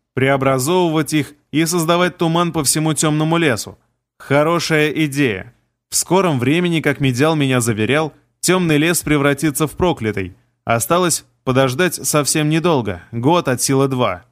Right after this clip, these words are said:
Идём же, ученик. Тебе предстоит уничтожить Корника. Я так понимаю, наступил момент истины?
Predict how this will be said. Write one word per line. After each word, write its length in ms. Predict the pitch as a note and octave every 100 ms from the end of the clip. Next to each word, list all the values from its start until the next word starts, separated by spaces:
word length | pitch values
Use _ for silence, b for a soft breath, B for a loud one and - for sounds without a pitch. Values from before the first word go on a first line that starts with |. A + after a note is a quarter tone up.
| _ _ _
Идём 440 | B2 B2+ B2+ F#3+ C#3+
же, 100 | B2+
ученик. 460 | A#2+ B2+ A2 F#2+ _ _ _ _
Тебе 380 | - B2 D3+ F3+
предстоит 580 | E3+ D#3 - D#3 D#3+ D#3
уничтожить 600 | D3 C3 - C#3 C3+ -
Корника. 580 | E3+ C#3+ A2+ F#2+ F2 - _ _ _ _
Я 280 | A#2 A#2 F3
так 200 | F#3 -
понимаю, 420 | F3 F3 F3+ F3
наступил 480 | E3 D3+ E3+ E3 F3
момент 400 | E3 D#3+ E3+ E3
истины? 460 | G3 - B2 F#2+